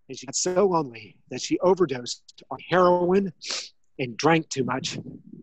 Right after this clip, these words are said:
and died in Los Angeles, alone. Well, our next story was probably the most famous story from the seventies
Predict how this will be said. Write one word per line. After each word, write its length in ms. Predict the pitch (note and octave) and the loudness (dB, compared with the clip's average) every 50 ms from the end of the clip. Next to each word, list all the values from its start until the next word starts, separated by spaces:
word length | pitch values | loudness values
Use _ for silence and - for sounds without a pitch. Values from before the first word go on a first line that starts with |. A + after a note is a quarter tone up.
| - _ _ | -20 _ _
and 280 | D3 D3 D3 D3 - - | 0 0 0 0 -2 -2
died 440 | - D3+ C3 A2+ A2+ A2 G2+ G2 - - - - _ - _ _ _ _ _ _ | -2 -2 -2 -2 -6 -8 -10 -12 -14 -16 -18 -20 _ -20 _ _ _ _ _ _
in 180 | - F3 G3 G3 | 4 4 6 6
Los 320 | F#3+ F#3 E3 D#3+ - - | 6 4 4 2 0 -2
Angeles, 540 | D#3 C#3+ C3+ B2+ - - - - - - - - _ _ _ _ _ _ _ _ _ _ _ _ _ _ _ _ _ _ - - - - - - | -4 -4 -6 -10 -14 -18 -14 -12 -12 -12 -12 -16 _ _ _ _ _ _ _ _ _ _ _ _ _ _ _ _ _ _ -20 -18 -18 -20 -6 -2
alone. 1400 | F3 F3+ F3 E3+ F3 E3 D3 B2+ A#2+ - - - - - - - - - - - - - - - - - - - - - _ | 0 2 4 4 4 2 0 -2 -8 -12 -8 -6 -4 -2 -2 -4 -4 -6 -10 -6 -4 -2 -2 -2 -2 -2 -4 -8 -12 -14 _
Well, 420 | - D3 D#3+ F3 E3+ F3 E3+ D3+ - _ _ _ _ _ | -2 0 2 2 4 2 2 0 -4 _ _ _ _ _
our 1300 | - - - - - - - - - - - _ _ _ _ _ _ _ _ _ _ _ - - - A3 | -10 -10 -10 -10 -6 -6 -4 -6 -6 -8 -16 _ _ _ _ _ _ _ _ _ _ _ -20 -4 0 2
next 200 | C#4 E4 D#4 - | 4 4 2 2
story 460 | - - - F3+ D#3+ D3 D3+ D#3+ D#3 - - _ _ _ _ - - - - - _ - | 0 2 2 2 2 2 0 -2 -4 -6 -12 _ _ _ _ -20 -20 -18 -20 -12 _ -2
was 140 | G#4 - | -2 0
probably 540 | - - G#3 A#3+ A3 G#3+ F3 F3 F3 E3+ D#3+ - _ _ _ _ _ _ _ _ _ _ _ _ _ _ _ - | 2 2 2 4 4 2 2 2 2 2 0 -6 _ _ _ _ _ _ _ _ _ _ _ _ _ _ _ -4
the 80 | G3+ | 0
most 340 | G3+ B3 B3 - - - - | 2 2 0 0 -2 -6 -2
famous 760 | - A#3 A#3 G#3 G#3 G3 G3 F3 E3+ D#3 C#3+ C#3+ - - - _ _ _ _ _ _ _ _ _ _ _ _ _ _ _ | 0 2 2 2 0 -2 -4 -6 -10 -14 -12 -12 -12 -14 -16 _ _ _ _ _ _ _ _ _ _ _ _ _ _ _
story 600 | - - - A3+ A3 G#3 F3+ D#3+ D3+ C#3 C3+ - - - _ _ _ - - _ _ _ _ _ _ _ | -14 -2 2 4 4 4 4 2 -2 -6 -10 -12 -16 -20 _ _ _ -20 -20 _ _ _ _ _ _ _
from 220 | - F#3+ F#3 F#3 F3 | -2 0 0 0 0
the 60 | F3 | -2
seventies 680 | - - - A3 G#3 D#3 D#3 C#3 C3 - - - - | 0 2 2 2 2 0 -4 -10 -14 -16 -16 -16 -18